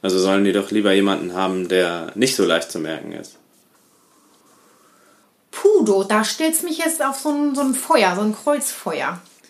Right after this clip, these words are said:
Speaker 1: Ja. Ja, es war auf jeden Fall sehr interessant. Also ich hab mir das ja mal angeguckt am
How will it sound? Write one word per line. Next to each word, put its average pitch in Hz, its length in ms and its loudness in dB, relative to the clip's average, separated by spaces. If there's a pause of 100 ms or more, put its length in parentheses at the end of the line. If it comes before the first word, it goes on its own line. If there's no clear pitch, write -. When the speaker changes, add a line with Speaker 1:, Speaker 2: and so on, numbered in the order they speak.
Speaker 1:
Ja. 95 220 -8 (920)
Ja, 160 160 6
es 110 120 0
war 120 100 6
auf 120 120 2
jeden 127 140 0
Fall 123 200 4
sehr 113 100 4
interessant. 113 500 0
Also 101 180 -2
ich 98 120 -2
hab 110 80 -2
mir 107 100 -2
das 104 140 -6
ja 107 80 -2
mal 92 140 -2
angeguckt 117 580 -4 (460)
am 104 580 -4